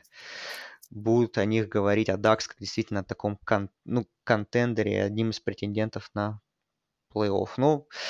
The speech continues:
ес-, вот это, наверное, главный матч, который нужно <laughs> смотреть, опять же, потому что других игр, опять же, между сеянными командами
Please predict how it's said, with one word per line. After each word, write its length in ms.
ес-, 420
вот 240
это, 160
наверное, 280
главный 280
матч, 280
который 340
нужно 220
<laughs> 20
смотреть, 640
опять 220
же, 120
потому 400
что 300
других 460
игр, 200
опять 200
же, 80
между 220
сеянными 480
командами 840